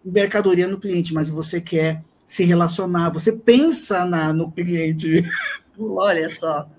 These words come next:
Speaker 1: É, é,
Speaker 2: Mas
Speaker 1: lado,
Speaker 2: é.
Speaker 1: é, tem um lado ruim, né? Porque eu não tô pe-, eu não, não pensava muito na empresa, eu pensava no cliente.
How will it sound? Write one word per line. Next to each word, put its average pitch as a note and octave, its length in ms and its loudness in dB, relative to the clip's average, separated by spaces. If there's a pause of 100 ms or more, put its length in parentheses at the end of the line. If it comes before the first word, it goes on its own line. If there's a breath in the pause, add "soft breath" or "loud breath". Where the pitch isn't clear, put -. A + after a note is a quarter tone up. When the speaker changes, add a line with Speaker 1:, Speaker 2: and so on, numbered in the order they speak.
(360 soft breath)
Speaker 1:
É, G3+ 360 -2
é, A3+ 180 6
Speaker 2:
Mas G3 60 4
Speaker 1:
lado, G#3 260 6
Speaker 2:
é. - 100 -4
Speaker 1:
é, A#3 100 4 (260)
tem A3+ 100 8
um A3+ 80 6
lado G#3+ 300 6
ruim, B3+ 320 6
né? F#3+ 160 2
Porque A3+ 260 0
eu G#3+ 60 6
não A#3 120 2
tô A#3 140 2
pe-, A3+ 140 -4
eu A3 40 2
não, A3+ 140 0
não A#3 320 -2
pensava A#3+ 400 2
muito B3+ 220 2
na C4 100 0
empresa, A3 400 0
eu E3+ 40 -10
pensava G3+ 360 -4
no A3 120 -6
cliente. A#3+ 600 -2